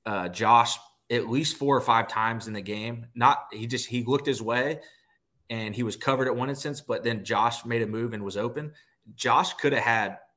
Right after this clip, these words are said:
twenty, twenty catches for two hundred fifty yards. You know, I, if, if every game that Josh plays against Virginia, it seems like it's a career day for him. So I wish he could play Virginia every,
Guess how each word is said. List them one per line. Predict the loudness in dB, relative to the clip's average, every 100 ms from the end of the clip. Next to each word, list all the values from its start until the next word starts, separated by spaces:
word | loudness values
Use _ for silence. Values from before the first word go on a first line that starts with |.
| _ -18
twenty, | -8 -4 -4 -6
twenty | -6 -4 -4
catches | 2 2 2 -6
for | -10 -10
two | -6 -6
hundred | -6 -8
fifty | -12 -12 -12
yards. | -12 -12 -16 _ _ _ _ _ _
You | -4
know, | 0
I, | 0 -2 -6
if, | -4 -4 -10 -6
if | -6 -6 _ _ _ _ -2
every | 0 0 -2
game | 0 -2 -2 -6 -8 -8
that | -8 -8 -12 _ -10
Josh | 0 2 2 0
plays | -4 -2 -4
against | -6 -8
Virginia, | -10 -8 -6 -6
it | -6
seems | -8 -8 -6
like | -6 -8
it's | -8
a | -10
career | -10 -8 -6
day | -6 -8
for | -8 -16
him. | -16
So | -10
I | -8
wish | -6 -6
he | -8
could | -10 -6
play | -6
Virginia | -8 -12 -10 -8
every, | -8 -8 -12